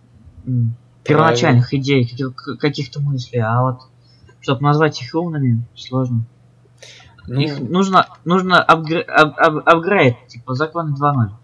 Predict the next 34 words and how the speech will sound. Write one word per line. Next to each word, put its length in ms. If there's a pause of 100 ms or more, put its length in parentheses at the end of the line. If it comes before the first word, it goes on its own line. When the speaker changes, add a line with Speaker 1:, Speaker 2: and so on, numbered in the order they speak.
(160)
Speaker 2:
я 240
не 60
Speaker 1:
Я 60
Speaker 2:
скажу, 280
Speaker 1:
просто 300
Speaker 2:
что 560
Speaker 1:
не, 100
не 220
изучал 380
другие 360
страны, 500 (760)
э, 40
х-, 1120 (120)
хотя, 280
мне 100
кажется, 320
стоит. 480 (140)
Но 120
это, 240 (200)
на 80
самом 220
деле, 120
это 220
все, 400
окей, 360
это... 320 (340)
Это, 280
этим 300
должен 260
раз-, 240
э, 380 (140)
разбираться, 680
например, 600 (420)
Дуся, 420